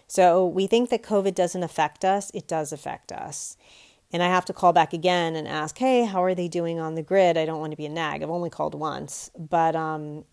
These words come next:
you know, I'd love to be on that solar grid, especially by spring, but I don't know if it's gonna happen because of the worker shortage. I also wanted to have geothermal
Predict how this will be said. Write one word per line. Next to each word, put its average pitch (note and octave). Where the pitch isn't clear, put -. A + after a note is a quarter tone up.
you F3
know, E3
I'd D#3+
love F3
to -
be E3+
on D3+
that C#3+
solar G3+
grid, D3
especially E3+
by D3
spring, E3
but D3+
I -
don't D#3+
know D#3
if D3+
it's -
gonna D3
happen E3
because D3+
of D3+
the D3+
worker F3+
shortage. -
I G#3
also B3+
wanted F#3+
to F3
have E3
geothermal E3